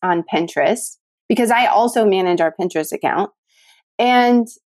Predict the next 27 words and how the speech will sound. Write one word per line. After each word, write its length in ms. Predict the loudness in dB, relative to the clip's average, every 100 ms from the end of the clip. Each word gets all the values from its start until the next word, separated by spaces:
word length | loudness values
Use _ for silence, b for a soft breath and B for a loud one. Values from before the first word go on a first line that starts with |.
| _ _ _ _
it 220 | -2 -2 0
just, 280 | 0 0 0
it 160 | -4 -2
takes, 280 | -2 0 0
like, 180 | 0 0 0
double 340 | 2 2 2
the 140 | 2
time 580 | 0 -2 -2 -2 -10 -18 _ -2
to 120 | 2
market 400 | 2 2 0 -2
on 120 | -2 -4
Instagram. 560 | -6 -4 -2 2 0 -2 _ _ _
And 240 | 2 2 4
we 380 | 4 4 2 2
get 340 | 0 0 -2 -12 -20 _ _ _ _ _ _ _ _ _ _ _ 0
exponentially 1600 | 2 2 -2 -8 0 2 4 4 4 4 2 2 -2 -2 -4 -8 -14 _
more 560 | 2 4 4 4 2 0
traffic 720 | -2 -4 -4 -4 0 0 -2 _ _ _
from 200 | 0 0
Pinterest 600 | -2 -6 -4 -4 -4 -4 0
than 160 | 4
we 200 | 4 4
do 220 | 4 2
from 200 | 2 -6
Instagram, 760 | -4 -6 -6 -4 -2 0 0 -2 -6 _ _ _ _ _ _ _ _
even 400 | 0 2 4 4
though 480 | 4 4 4 2 0